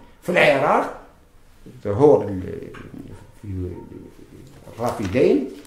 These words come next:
في ثلاثة آلاف وستمية قبل الميلاد، وظهور كذلك الكتابة عند المصريين في ثلاثة آلاف وأربعمية قبل الميل-، آه، قبل الميلاد. بظهور الكتابة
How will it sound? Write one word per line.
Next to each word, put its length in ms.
في 120
ثلاثة 240
آلاف 280
وستمية 420
قبل 300
الميلاد، 500
وظهور 640
كذلك 600
الكتابة 1000
عند 400
المصريين 680
في 80
ثلاثة 300
آلاف 320
وأربعمية 480
قبل 240
الميل-، 320
آه، 260
قبل 160
الميلاد. 380
بظهور 600
الكتابة 760